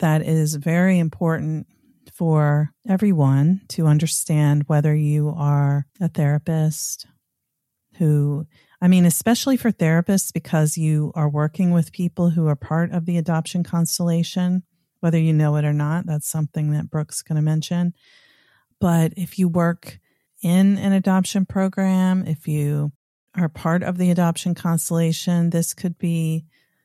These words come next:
valuable information for you to hear, or it could be something that makes you feel really uncomfortable, in which case you're welcome to just pause and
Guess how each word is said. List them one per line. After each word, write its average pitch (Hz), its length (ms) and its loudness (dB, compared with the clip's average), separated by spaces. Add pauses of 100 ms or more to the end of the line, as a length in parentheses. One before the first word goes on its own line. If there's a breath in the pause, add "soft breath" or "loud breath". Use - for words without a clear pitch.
(160)
valuable 170 400 -2
information 170 600 0
for - 160 -6
you 220 180 2
to 220 80 2
hear, 247 420 -4
or 180 120 -4
it 175 80 -10
could - 200 -20
be 180 380 0
something 170 440 -2
that 156 100 -2
makes 151 260 -6
you 160 60 -4
feel 165 200 -2
really 160 240 0
uncomfortable, 151 720 -4
in 147 140 -2
which 151 240 -2
case 151 420 -2 (500)
you're 165 120 -4
welcome 160 400 0
to 165 160 -4
just - 560 -4 (600)
pause 160 460 0
and 151 320 0